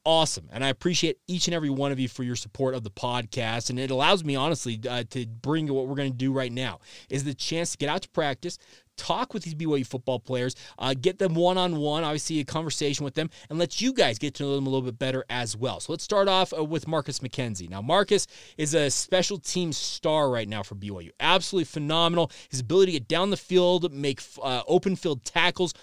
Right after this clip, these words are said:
on punt, uh, coverage is absolutely, uh, the stuff of legend right now for B Y U. We had a great chat about that. We also talked about him, uh, continuing to emerge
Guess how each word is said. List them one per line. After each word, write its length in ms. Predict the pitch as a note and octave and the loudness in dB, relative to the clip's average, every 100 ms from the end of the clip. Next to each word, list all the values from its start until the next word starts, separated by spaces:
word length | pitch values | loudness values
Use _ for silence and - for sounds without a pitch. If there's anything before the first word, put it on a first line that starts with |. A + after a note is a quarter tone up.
| - - | -12 -4
on 180 | C3 G2+ | -4 -6
punt, 400 | - F#3 G#3 - | -2 -2 -2 -4
uh, 120 | E3 | -6
coverage 400 | - F3 F3 F3+ - - - | 2 2 2 0 -4 -14 -6
is 220 | D3+ - D3 | -6 -2 0
absolutely, 500 | E3 E3 F3+ D3 - | 0 0 -4 -6 -4
uh, 160 | C#3+ C3+ | -4 -2
the 80 | C3 | 0
stuff 240 | - F3+ | 0 0
of 140 | B2+ A#2 | -2 -2
legend 360 | C#3+ A2 G2 | -2 -2 -8
right 180 | E2 C#2 | -12 -16
now 100 | C#2+ A#1+ | -18 -18
for 120 | - | -16
B 200 | F#2 G2+ | -8 -6
Y 180 | G2 E2+ | -6 -10
U. 160 | D2 D#2 | -14 -10
We 80 | |
had 80 | G#2 | -10
a 40 | F#2 | 0
great 220 | D3+ F3+ | 0 2
chat 200 | F3+ E3+ | 4 4
about 240 | E3 D3+ | 2 4
that. 220 | E3 D#3+ - - | 4 4 0 -8
We 60 | C3+ | -6
also 180 | C3 D#3+ | -2 0
talked 140 | D3+ | 0
about 180 | D3+ C#3+ | 0 0
him, 320 | A2+ E3 E3 | 2 0 2
uh, 140 | C#3+ C3+ | 0 -2
continuing 500 | C3 - E3 E3 D3+ | -4 -2 -2 -2 -2
to 120 | C#3 | -2
emerge 440 | B2+ D3+ E3 C#3+ | 0 4 4 4